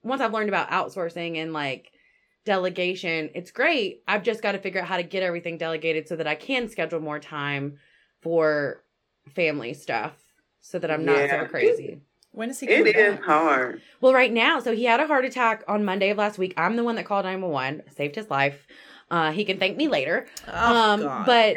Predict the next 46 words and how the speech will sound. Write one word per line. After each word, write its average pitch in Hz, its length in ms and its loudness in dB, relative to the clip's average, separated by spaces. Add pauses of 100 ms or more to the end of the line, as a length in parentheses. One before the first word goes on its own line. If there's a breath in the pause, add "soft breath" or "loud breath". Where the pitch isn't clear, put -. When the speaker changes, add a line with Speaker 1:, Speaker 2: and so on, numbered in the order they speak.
Speaker 2:
Oh, 196 100 0
Speaker 1:
yeah, 220 500 4
Speaker 2:
wow. 139 60 -10
Speaker 1:
like, 202 220 0
right 214 160 4
here 262 240 2
in 233 200 2
our 196 260 2
c-, - 80 -14 (100)
conference 220 540 -4
room, 165 500 -2
he 196 400 -6
came 202 300 -2
in 233 160 -2
from 214 140 -2
a 202 40 -2
job 175 320 0
site. 160 280 -2
He 175 60 -6
was 160 240 -10
cleaning 202 320 -4
windows 156 640 0
at 156 140 -2
a, 147 260 -4
at 147 120 -4
a 143 100 -6
school. 147 480 -6
They're 156 160 -4
remodeling 160 1040 -8
the 143 60 -8
school. 262 400 0 (260 loud breath)
He 240 80 -4
was 214 100 -4
cleaning 208 280 -4
exterior 170 540 -4
windows. 240 440 2
It 135 60 -6
was 135 100 -10
hot. 220 480 2
He - 140 -6
had 190 120 0
been 180 160 -4
sick 294 300 -6
the 220 60 -4
day 196 120 -2
before, 180 600 0